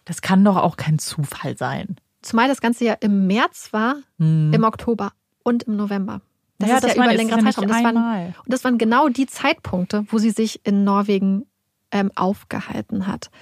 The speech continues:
Speaker 1: Ja.
Speaker 2: Ähm, das ist aber auch nicht das Einzige, denn die Leute vom N R K und vom B B C haben mit Experten für Spionage geredet. Und zwar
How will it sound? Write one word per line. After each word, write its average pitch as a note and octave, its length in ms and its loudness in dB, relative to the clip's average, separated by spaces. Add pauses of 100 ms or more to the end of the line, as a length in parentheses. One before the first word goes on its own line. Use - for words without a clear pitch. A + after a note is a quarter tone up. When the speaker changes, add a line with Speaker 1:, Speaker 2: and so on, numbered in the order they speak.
(120)
Speaker 1:
Ja. E3+ 360 0
Speaker 2:
Ähm, A3 340 4 (120)
das G#3 220 -2
ist D4 100 -4
aber A3 160 2
auch G3+ 80 0
nicht G#3 160 -2
das G3 120 -2
Einzige, G#3+ 540 0 (280)
denn G3+ 400 4
die G3+ 300 0
Leute G3 280 0
vom G#3 160 2
N G3 140 0
R G3+ 140 2
K - 240 -4
und G#3 120 0
vom G3 100 0
B F#3+ 80 2
B F#3+ 120 -2
C G3+ 260 0
haben G3 360 2
mit G3 220 -2
Experten G3+ 960 -2
für G3 300 0
Spionage F#3+ 720 0
geredet. F#3+ 400 -4 (540)
Und G#3+ 140 2
zwar G#3 520 2